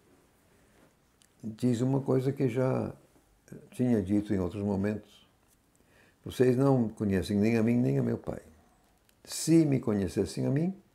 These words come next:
também conheceriam a meu Pai." Porque Jesus aqui era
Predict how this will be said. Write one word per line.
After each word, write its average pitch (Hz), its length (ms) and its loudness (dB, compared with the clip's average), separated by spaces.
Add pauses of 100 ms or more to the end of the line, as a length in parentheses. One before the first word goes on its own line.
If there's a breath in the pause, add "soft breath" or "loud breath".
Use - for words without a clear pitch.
(760 soft breath)
também 101 340 0
conheceriam 101 800 -2
a 95 60 -4
meu 95 160 -4
Pai." - 280 -6
Porque 101 320 -4
Jesus 104 440 -2
aqui 107 380 -2
era 104 460 -4